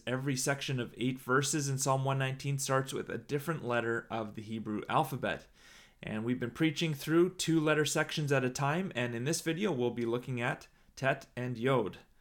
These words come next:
I don't think I'm pronouncing those right at all. <laughs> Well, before we get to the psalm, I have a video clip to introduce the sermon. Uh, whenever we meet people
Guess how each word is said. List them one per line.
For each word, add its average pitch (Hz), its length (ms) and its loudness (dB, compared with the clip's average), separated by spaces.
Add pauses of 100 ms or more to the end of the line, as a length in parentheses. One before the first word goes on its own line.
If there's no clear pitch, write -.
(280)
I - 80 -8
don't 113 240 -6
think 113 160 -8
I'm 113 120 -4
pronouncing 117 440 -4
those 113 240 -6
right 120 240 -2
at 120 180 0
all. 101 360 -2 (120)
<laughs> - 140 0 (680)
Well, 175 180 8
before 196 320 8
we 185 120 4
get 170 180 8
to 180 80 2
the 156 100 4
psalm, 147 420 6
I 139 200 4
have 139 180 2
a 127 100 0
video 143 240 4
clip 160 280 0
to - 100 -4
introduce 127 460 -2
the 107 100 -6
sermon. 170 460 0 (420)
Uh, 120 180 -2
whenever 160 300 0
we 175 140 2
meet 170 240 0
people 202 480 -2